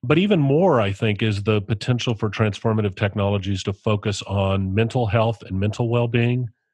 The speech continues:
As I said, we see depression levels rising. The number of people who report being socially disconnected or isolated continues to grow. And the ability of transformative technology approaches to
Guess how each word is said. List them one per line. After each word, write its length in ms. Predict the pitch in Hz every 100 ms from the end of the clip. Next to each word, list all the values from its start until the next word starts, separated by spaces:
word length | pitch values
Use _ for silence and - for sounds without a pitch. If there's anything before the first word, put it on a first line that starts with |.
| _ _ _ _ _ _
As 80 | 113
I 60 | 107
said, 240 | 127 117
we 120 | 107
see 280 | 95 110 104
depression 640 | 98 - 107 104 - 101
levels 680 | 98 95 101 98 95 95 - -
rising. 840 | 101 101 104 98 101 98 98 98 -
The 120 | 95
number 260 | 98 101 98
of 80 |
people 300 | - 98 101
who 120 | 98 95
report 440 | 90 - 104 95 -
being 300 | 98 95 92
socially 420 | - 101 - 101
disconnected 800 | 92 95 - 104 123 123 123 107
or 120 | 98 -
isolated 680 | 117 110 107 104 101 98 90
continues 520 | 98 104 117 110 101
to 100 | 95
grow. 540 | 87 95 95 90 90 - _ _ _ _ _ _ _ -
And 180 | 117 120
the 60 |
ability 540 | 120 113 147 185 151 131
of 160 | 117
transformative 680 | - 120 110 - 123 117 104
technology 840 | 117 104 107 107 110 101 101 98 101
approaches 800 | 95 110 107 104 104 98 92 -
to 560 | - 104 101 101 101